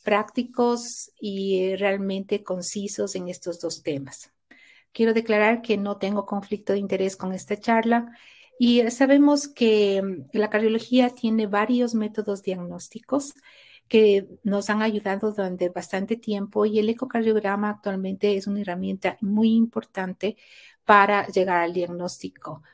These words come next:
junto que la, con la tomografía cardíaca, de la cual hablaremos esta noche.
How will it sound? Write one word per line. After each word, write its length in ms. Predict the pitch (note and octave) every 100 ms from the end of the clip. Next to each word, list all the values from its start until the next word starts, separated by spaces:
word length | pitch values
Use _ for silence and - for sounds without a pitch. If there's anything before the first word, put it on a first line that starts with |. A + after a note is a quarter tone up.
| _
junto 420 | - A3 A3 A#3
que 100 | A3
la, 200 | F#3 -
con 180 | - F#3
la 80 | E3+
tomografía 680 | F3 E3+ D#3+ D#3+ F#3+ F#3 F#3
cardíaca, 540 | A3 A3 G#3 G#3 A#3+
de 100 | A3+
la 160 | G3 F#3+
cual 220 | F3+ F3+
hablaremos 560 | F3+ F3 E3 E3 D#3+
esta 280 | D3 D3+ E3
noche. 400 | D#3+ C3 C3 -